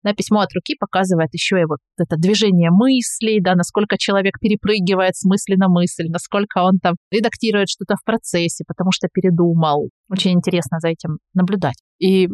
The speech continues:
Speaker 2: особенно, мне кажется, это очень важно помнить, когда вот сейчас мы учим онлайне, и если студент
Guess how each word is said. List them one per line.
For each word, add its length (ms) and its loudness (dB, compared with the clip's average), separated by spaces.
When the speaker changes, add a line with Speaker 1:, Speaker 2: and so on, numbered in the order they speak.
Speaker 2:
особенно, 400 2
мне 160 4
кажется, 300 -4
это 160 -2
очень 280 0
важно 480 2
помнить, 500 2
когда 420 -2
вот 180 -4
сейчас 320 -4
мы 100 2
учим 320 2
онлайне, 460 4
и 60 0
если 560 2
студент 580 0